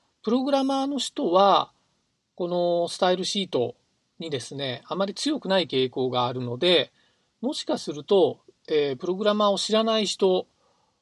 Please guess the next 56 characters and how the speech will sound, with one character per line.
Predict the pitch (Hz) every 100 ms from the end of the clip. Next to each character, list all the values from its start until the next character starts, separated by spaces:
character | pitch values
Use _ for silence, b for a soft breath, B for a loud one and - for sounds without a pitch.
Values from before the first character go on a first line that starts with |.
| _ _ _ _ _ -
で | 220
も | 208
で | 127
す | 117 -
ね、 | 139 135 127 _ _ _ _ -
え | 139 131 123
ー、 |
こ | 123 143
の | 139
ス | -
タ | 143
イ | 143
ル | 143
シ | -
ー | 156
ト | 156
っ | 170
て | 143
い |
う | 127
の |
を | 135
覚 | 143 143
え |
て | 127
お | 143
く | 143
と、 | - 220 220
仕 | - -
事 | 160 165 175 - _
な | 190
ど | 202
で | 208
も | 175 123
十 | 131 160
分 | 160 156
に | 123
通 | - 151
用 | 143 139
で | 139
き | 135
る | 131 120 _ _ _ _ -
場 | 156
面 | 156 147
が | 143 139
あ | 139
る | 131 131 -
か | -
も | 226
し | -
れ | 127
ま | 117
せ | -
ん。 | 123 _ _ _ _ _ _ _
は | - -
い。 | 120